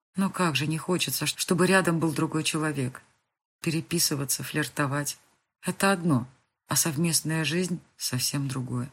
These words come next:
И в этой совместной жизни я не могла представить рядом никого, кроме Антона. Я вздохнула и напечатала: «Привезём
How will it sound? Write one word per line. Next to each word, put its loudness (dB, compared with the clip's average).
И 4
в 6
этой 4
совместной 2
жизни 2
я 4
не 6
могла 6
представить 2
рядом 2
никого, 0
кроме -4
Антона. -4
Я 0
вздохнула -2
и 0
напечатала: -4
«Привезём 2